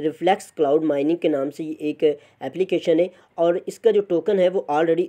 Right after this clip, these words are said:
एक्सचेंज पे लिस्टेड है और बहुत बड़ी एक्सचेंज पे लिस्टेड है। तो इसके आपको कैसे टोकन्स मिलेंगे, कैसे आप यहाँ से every time फ्री की अर्निंग कर पाएंगे और जिन जिन एक्सचेंजेस पे ये लिस्टेड है, उसकी तमाम डिटेल्स वगैरह आप दोस्तों के साथ यहाँ पे शेयर करूँगा। तो सबसे पहले आपने करना क्या है कि आपको जो लिंक मिलेगा,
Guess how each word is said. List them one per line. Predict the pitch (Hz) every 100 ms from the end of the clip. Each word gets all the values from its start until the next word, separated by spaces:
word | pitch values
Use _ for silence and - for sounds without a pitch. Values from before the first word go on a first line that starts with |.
| -
एक्सचेंज | - 160 156
पे | 165 165
लिस्टेड | 131 131 190 185
है |
और | 190 160 151
बहुत | 143 165
बड़ी | 143 151 214
एक्सचेंज | 208 180 175
पे | 180
लिस्टेड | 147 - 165
है। | 170 190 - - -
तो | 208 202
इसके | 196 - 220 -
आपको | 165 - 175
कैसे | 160 156 180
टोकन्स | 165 139 185 190
मिलेंगे, | 196 190 190 190 - _
कैसे | 170 160 208
आप | 185 175
यहाँ | 170 160
से | 190 -
every | 147 165 202
time | 185 175
फ्री | 170 175
की | 175
अर्निंग | 156 160
कर | 160 156
पाएंगे | 190 185 185 196 - _
और | 175 170
जिन | 214 233
जिन | 220
एक्सचेंजेस | - - - 165 190 196
पे | 170
ये | 156
लिस्टेड | 135 - 208 175
है, | 170 - -
उसकी | 165 208
तमाम | 202 175 175 208
डिटेल्स | 180 175 185
वगैरह | 175 160 165
आप | 147 151
दोस्तों | 147 151 175
के | 160
साथ | 165 156 165
यहाँ | 143 190
पे |
शेयर | 190 143
करूँगा। | 123 113 110 107 104 - _
तो | 220
सबसे | 214 196 -
पहले | 240 220 214
आपने | 214 160 185 185
करना | 170 165 202
क्या | 180
है | 175
कि | 180
आपको | - 151 156 175
जो | 151
लिंक | 131 190 208
मिलेगा, | 185 156 170